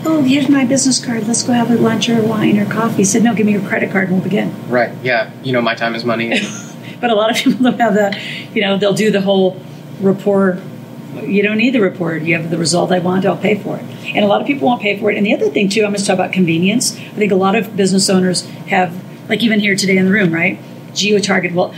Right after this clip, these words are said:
Speaker 1: I can't come to your workshop 'cause I'm doing something else that weekend." Well, then get on a fucking airplane.
Speaker 2: Come to the place where the workshop is. Yeah.
Speaker 1: Yeah. Like, it, it, we have it every month. It's just you get on the plane. We got, like,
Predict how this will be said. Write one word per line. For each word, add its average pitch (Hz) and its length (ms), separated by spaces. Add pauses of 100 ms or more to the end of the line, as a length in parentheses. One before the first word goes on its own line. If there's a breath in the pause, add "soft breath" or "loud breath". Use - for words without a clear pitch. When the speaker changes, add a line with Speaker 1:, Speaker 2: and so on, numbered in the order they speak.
(180 loud breath)
Speaker 1:
I 220 80
can't 254 220
come 233 80
to 208 60
your 202 100
workshop 202 320
'cause 196 140
I'm 190 100
doing 190 160
something 185 340
else 175 180
that 170 120
weekend." - 360
Well, 220 120
then 240 140
get 285 140
on 359 120
a 330 60
fucking 285 280
airplane. - 460 (440)
Speaker 2:
Come 156 160
to 156 40
the 151 140
place 147 200
where 160 60
the 143 60
workshop 143 360
is. - 240
Yeah. 202 380
Speaker 1:
Yeah. 226 80
Like, 202 180
it, 220 160
it, 226 160
we 214 180
have 240 180
it 247 40
every 180 160
month. 226 360
It's - 100
just 208 180
you 247 160
get - 120
on 190 120
the 165 60
plane. 160 320
We 196 80
got, 190 160
like, 165 120